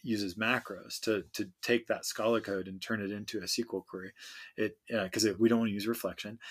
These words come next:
So, so it in-, instead it uses macros to do this. And, uh,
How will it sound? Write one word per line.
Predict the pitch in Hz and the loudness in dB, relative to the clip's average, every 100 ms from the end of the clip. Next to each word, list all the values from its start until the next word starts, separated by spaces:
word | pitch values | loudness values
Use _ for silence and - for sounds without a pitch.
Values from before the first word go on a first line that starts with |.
| - - | -12 -4
So, | - 123 117 110 107 | 6 8 8 4 2
so | - 127 107 | 2 4 4
it | 101 | 0
in-, | 101 - | -8 -12
instead | - 110 95 143 135 107 | -10 -8 2 6 6 4
it | |
uses | 107 101 98 | -4 -6 -4
macros | 110 113 - 98 - | 0 0 -2 -6 -8
to | 101 | 0
do | 113 | 2
this. | 107 95 - - - - - - | 2 -2 -10 -12 -20 -20 -20 -2
And, | 123 113 110 | 0 0 2
uh, | 107 98 | 2 2